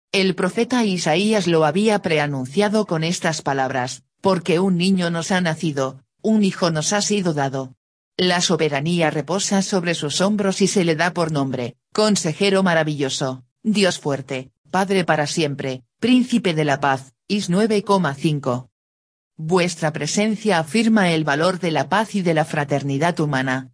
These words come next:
que el diálogo contribuye a construir. Por lo demás,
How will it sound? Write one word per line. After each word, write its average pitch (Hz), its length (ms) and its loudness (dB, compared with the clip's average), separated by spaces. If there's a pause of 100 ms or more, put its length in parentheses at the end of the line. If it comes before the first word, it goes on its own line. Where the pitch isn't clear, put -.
(100)
que 175 240 2
el 156 120 -2
diálogo 190 460 2
contribuye 165 800 0
a 143 140 0
construir. 147 680 -4 (400)
Por 170 180 2
lo 160 120 2
demás, 160 460 -2